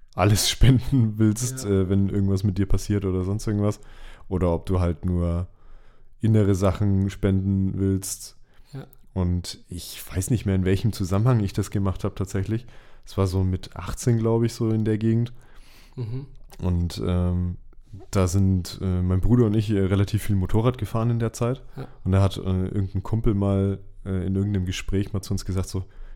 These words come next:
Speaker 1: „Ja, wie kriegt man den Organspendeausweis mit dem Motorradführerschein <laughs> nicht direkt mit dazu?“
Speaker 2: Ja, weil's so gefährlich ist,
Speaker 1: Weil's so
Speaker 2: ne?
Speaker 1: gefährlich ist, ja.
Speaker 2: Ganz ehrlich, Steff,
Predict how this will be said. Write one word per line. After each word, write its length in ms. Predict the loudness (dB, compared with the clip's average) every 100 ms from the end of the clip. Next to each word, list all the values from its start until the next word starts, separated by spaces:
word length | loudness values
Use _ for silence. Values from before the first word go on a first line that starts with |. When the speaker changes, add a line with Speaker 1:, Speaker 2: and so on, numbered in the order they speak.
| -4
Speaker 1:
„Ja, 180 | -4 -2
wie 140 | -4
kriegt 260 | -4 -8 -2
man 100 | -2
den 120 | 0
Organspendeausweis 1000 | -2 0 -2 -2 -2 -2 -2 -2 -2 -4 -6
mit 120 | -2
dem 100 | 0
Motorradführerschein 800 | 0 0 0 -2 -2 -2 -2 -2
<laughs> 40 | 0
nicht 400 | 0 0 -2 2
direkt 260 | 2 2
mit 160 | 0 4
dazu?“ 400 | 4 4 0 -4 -6 -12 -16 -18 -20 -20 -20 -20 -16
Speaker 2:
Ja, 220 | -10 -4
weil's 160 | -2 -2
so 100 | -2
gefährlich 500 | -4 -6 -6 -4 -6
ist, 80 | -4
Speaker 1:
Weil's 140 | -4
so 100 | -2
Speaker 2:
ne? 60 | -4
Speaker 1:
gefährlich 420 | -4 -4 -4 -4
ist, 240 | -6 -6 -6
ja. 240 | -6 -6 -10 -20 -18 -18 -20 -20 -6
Speaker 2:
Ganz 240 | -2 -2 -2
ehrlich, 300 | -2 -4 -4
Steff, 380 | -4 -6 -8